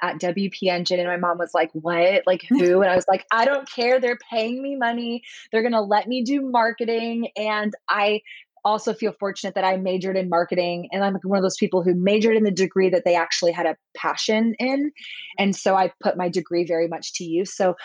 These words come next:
Speaker 1: like, for me, it was somebody who saw an opportunity and was like, "Hey, do you wanna do the thing that you majored in full time?" And you're like,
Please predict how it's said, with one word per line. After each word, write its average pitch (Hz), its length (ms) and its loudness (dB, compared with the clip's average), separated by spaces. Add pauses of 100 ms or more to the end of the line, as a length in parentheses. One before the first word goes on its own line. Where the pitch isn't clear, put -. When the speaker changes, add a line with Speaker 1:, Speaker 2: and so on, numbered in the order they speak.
(120)
Speaker 1:
like, 208 200 0
for 202 120 0
me, 311 140 4
it 302 80 2
was 214 160 0
somebody 208 320 0
who 202 240 2 (240)
saw 277 240 -2
an 285 80 -2
opportunity 277 640 -6
and 208 100 -6
was 185 140 -14
like, 190 180 -12
"Hey, 302 260 -4
do 190 120 -8
you 202 320 -2
wanna 254 220 -2
do 202 340 -4
the 220 120 2
thing 214 240 -2
that 180 160 -2
you 196 340 -2 (120)
majored 190 400 2
in 277 360 2
full 220 160 2
time?" 247 400 -2
And 208 80 -2
you're 180 140 0
like, 165 160 0